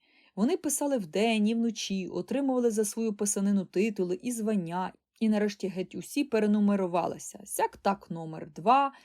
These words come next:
займав вище становище, ніж Сяктак номер десять. Що більший номер мав Сяктак, тим далі він був від королеви і двору.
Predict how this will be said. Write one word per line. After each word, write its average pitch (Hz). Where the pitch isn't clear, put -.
займав 240
вище 226
становище, 165
ніж 277
Сяктак 175
номер 277
десять. -
Що -
більший 196
номер 175
мав 165
Сяктак, 381
тим 185
далі 294
він 262
був 220
від 196
королеви 196
і 185
двору. 165